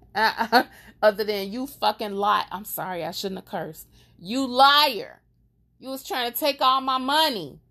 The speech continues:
that I didn't even have for something I didn't need. Not right now, anyway."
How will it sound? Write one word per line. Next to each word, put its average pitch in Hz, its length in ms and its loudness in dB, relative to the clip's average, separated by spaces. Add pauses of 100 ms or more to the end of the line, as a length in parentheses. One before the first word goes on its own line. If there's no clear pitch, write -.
(180)
that 233 180 6
I 233 100 8
didn't 254 300 -6
even 254 260 -2
have 262 640 2 (760)
for 254 120 0
something 262 300 0
I 262 120 2
didn't 269 260 -2
need. 294 580 2
Not 269 260 0
right 277 220 2
now, 339 420 0
anyway." 311 640 -2